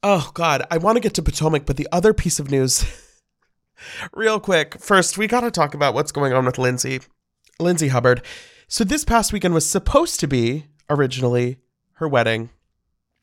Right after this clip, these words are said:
to Carl in Mexico. And we saw some of the guests still went. Sheena's posting pictures with Carl's mom, Sharon. It's like, I don't know. I don't love this vibe.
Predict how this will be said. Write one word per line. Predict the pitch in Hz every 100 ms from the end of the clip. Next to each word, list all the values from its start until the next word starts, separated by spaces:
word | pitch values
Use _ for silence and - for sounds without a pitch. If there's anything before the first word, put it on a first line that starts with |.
| - _ _ _ _ _ _
to | 160
Carl | - 123 117 120 123 - _ _ _ _ _ _ _ _ _ _ _
in | 185 190
Mexico. | 139 - - - 127 127 131 131 _ _ _ _ _ _ _ - - - -
And | 139 240
we |
saw | 233 240
some | 220 254
of |
the | 247
guests | 180 170 -
still | 208 196
went. | 143 143 - - _ _ -
Sheena's | - 156 165 165 156
posting | - 156 151
pictures | 151 147 160 147 147
with | 143 - _ _ _ _ _ _ _ _ _ _ -
Carl's | 135 135 139
mom, | 135 131 135
Sharon. | - 120 120 127 131 127
It's | -
like, | 139 127
I |
don't | 165 165 135
know. | 104 110 -
I |
don't | 147 62 53
love | 78
this | - -
vibe. | - 73 78